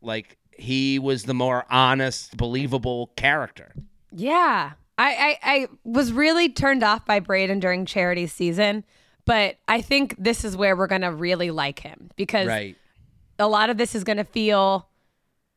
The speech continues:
Speaker 2: fake, um, and, like, disingenuous, but I think with him, we're gonna get the, the goods.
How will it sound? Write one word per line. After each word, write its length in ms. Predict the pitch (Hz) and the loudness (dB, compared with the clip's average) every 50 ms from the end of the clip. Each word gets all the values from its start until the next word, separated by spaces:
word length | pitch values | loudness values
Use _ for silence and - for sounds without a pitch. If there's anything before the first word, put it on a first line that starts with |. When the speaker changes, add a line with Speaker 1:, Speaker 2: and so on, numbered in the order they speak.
| _ _ _ _ - | _ _ _ _ -16
Speaker 2:
fake, 560 | - - 240 226 214 214 214 - _ - - _ _ _ _ _ _ _ _ _ _ _ - | -4 0 2 4 4 4 2 0 _ -18 -20 _ _ _ _ _ _ _ _ _ _ _ -2
um, 640 | 208 202 190 180 175 165 160 156 156 151 151 151 - _ - | 0 2 4 4 4 4 2 2 0 -2 -4 -8 -10 _ -2
and, 180 | 190 190 190 | 0 0 2
like, 220 | 185 180 175 170 - | 2 0 -2 -2 -2
disingenuous, 1040 | 233 240 - 240 233 214 170 214 208 202 202 202 190 185 180 180 175 175 190 - - | -2 -2 0 -2 -2 0 2 2 2 4 4 4 4 4 4 4 4 2 0 -2 -4
but 400 | - 151 208 190 180 175 175 - | -2 0 2 4 4 4 2 0
I 80 | 196 | 0
think 340 | 190 - 226 208 196 - - - | 0 0 0 0 0 -2 -4 -2
with 160 | 190 196 202 | 0 0 0
him, 580 | 180 220 226 226 214 190 175 175 175 175 170 _ _ _ - | 2 2 2 4 4 2 0 -2 -6 -10 -14 _ _ _ -4
we're 180 | 185 190 208 | 0 0 2
gonna 180 | 190 208 196 190 | 2 2 2 2
get 240 | 165 196 180 175 - - | 2 0 -2 -2 -4 -2
the, 460 | - 190 180 175 175 175 175 170 - - _ _ _ _ _ _ _ _ _ | 0 2 2 2 2 0 0 -4 -6 -10 _ _ _ _ _ _ _ _ _
the 240 | - - 175 175 196 | -16 -14 -10 -6 -6
goods. 640 | 196 - 226 240 247 160 151 131 - - - - | -2 0 2 2 2 0 -2 -8 -18 -20 -20 -20